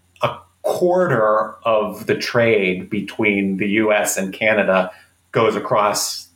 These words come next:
the Ambassador Bridge. <laughs> It's an astonishing figure. It's like hundreds of billions of dollars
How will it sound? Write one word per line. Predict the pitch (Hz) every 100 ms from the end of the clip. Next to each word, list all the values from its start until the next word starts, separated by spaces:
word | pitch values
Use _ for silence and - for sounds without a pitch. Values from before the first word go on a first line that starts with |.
| _ _ -
the | 113
Ambassador | 95 95 92 87 - 90
Bridge. | 110 98 - - - -
<laughs> |
It's | - - 202 156 151 - - -
an | 147
astonishing | 147 - - 147 139 127 - 104
figure. | 92 117 98 90 - -
It's | - -
like | 123 117 - _ _ _ _ _ _ _ _ _ _ _ -
hundreds | - - 160 180 170 143 135 123 117 - - -
of | 127 117 110 - -
billions | 113 113 110 104 98
of | 98 92
dollars | 95 98 92 85 87 - -